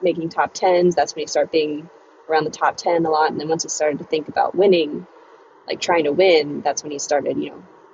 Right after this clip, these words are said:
really breaking through. And so just thinking about being top one hundred just doesn't feel like a, a high enough goal, because it shouldn't be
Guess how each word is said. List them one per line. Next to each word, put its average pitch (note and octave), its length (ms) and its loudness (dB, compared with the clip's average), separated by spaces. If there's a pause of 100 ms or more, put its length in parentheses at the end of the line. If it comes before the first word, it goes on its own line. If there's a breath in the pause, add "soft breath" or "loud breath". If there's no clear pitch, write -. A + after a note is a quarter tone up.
(120)
really F3 420 6 (140)
breaking D#3 360 0
through. D#3 360 2
And D3+ 120 -10
so D3+ 220 -2 (960)
just F#3 200 -4
thinking G#3 240 6
about E3 220 4
being E3+ 160 0
top - 240 -2
one E3+ 120 0
hundred D#3 320 0
just D#3 120 -6
doesn't D#3 300 -4
feel D#3 120 -4
like - 180 -8
a, D#3+ 340 -8 (480)
a E3+ 60 -6
high E3 200 2
enough D#3 300 0
goal, D#3 300 6
because - 600 -8 (680)
it D3+ 120 -4
shouldn't E3 440 2
be C#3+ 340 -6